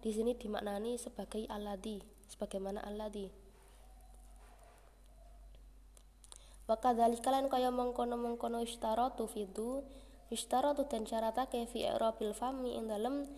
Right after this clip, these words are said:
i'rabi famun bihadzil ahrufi kelawan ikilah pira-pira, eh, huruf. Apa zawalul mimi ilange mim minhu saking famun.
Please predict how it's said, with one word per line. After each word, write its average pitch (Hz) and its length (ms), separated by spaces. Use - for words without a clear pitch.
i'rabi 226 320
famun 233 480
bihadzil 220 480
ahrufi 233 480
kelawan 208 420
ikilah 226 400
pira-pira, 214 640
eh, 202 340
huruf. 247 320
Apa 285 320
zawalul 240 480
mimi 220 380
ilange 202 260
mim 202 240
minhu 208 240
saking 196 320
famun. 190 400